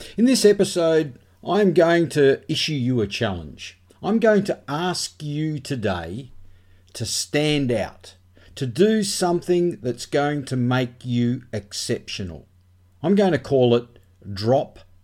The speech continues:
a Jaw Day. I want you to do something so fantastic, whether it be a special, uh, treat for your next customer,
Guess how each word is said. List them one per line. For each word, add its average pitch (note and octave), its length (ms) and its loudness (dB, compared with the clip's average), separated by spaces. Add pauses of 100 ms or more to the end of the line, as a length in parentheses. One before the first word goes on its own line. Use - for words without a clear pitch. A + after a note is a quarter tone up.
a A2 120 -4
Jaw A2 500 0
Day. D#2+ 440 -10 (240)
I D#3+ 60 -2
want G3 160 4
you G3+ 80 0
to F3+ 80 6
do F#3 180 4
something D3+ 420 -2
so G#3+ 400 4
fantastic, F3 920 -2 (220)
whether F3+ 260 4
it B2 100 -2
be C#3+ 340 2 (240)
a G2+ 80 -8
special, E3+ 840 2 (200)
uh, A#2+ 280 0
treat F#3 580 2
for - 180 -2
your A#2 220 4
next - 480 -2
customer, F3 640 0